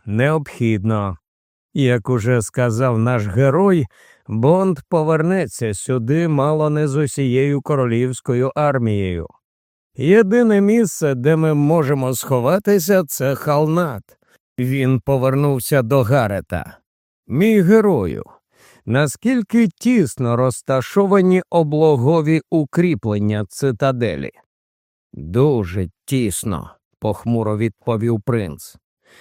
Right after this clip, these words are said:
«Халнат збудований на трьох кручах: нижнє місто, верхнє місто,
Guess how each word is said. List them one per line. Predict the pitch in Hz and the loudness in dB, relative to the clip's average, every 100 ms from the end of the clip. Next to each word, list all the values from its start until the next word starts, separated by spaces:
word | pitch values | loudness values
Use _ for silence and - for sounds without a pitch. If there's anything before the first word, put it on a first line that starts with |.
| _ _ _ | _ _ _
«Халнат | - 190 208 220 233 208 | 0 4 6 4 4 2
збудований | 151 131 139 175 185 190 190 185 170 | 0 -2 0 2 4 4 4 4 2
на | 139 139 | 2 0
трьох | 127 160 175 160 - | 0 0 0 -2 -2
кручах: | 170 175 127 - - - - _ | 0 2 0 -4 -8 -10 -20 _
нижнє | - 147 196 170 196 190 | -4 0 0 0 0 2
місто, | 202 196 - 190 180 | 2 0 0 0 0
верхнє | 135 135 160 - 175 170 | 2 0 0 -2 0 0
місто, | 175 175 - 185 175 170 | 0 -2 -2 0 2 2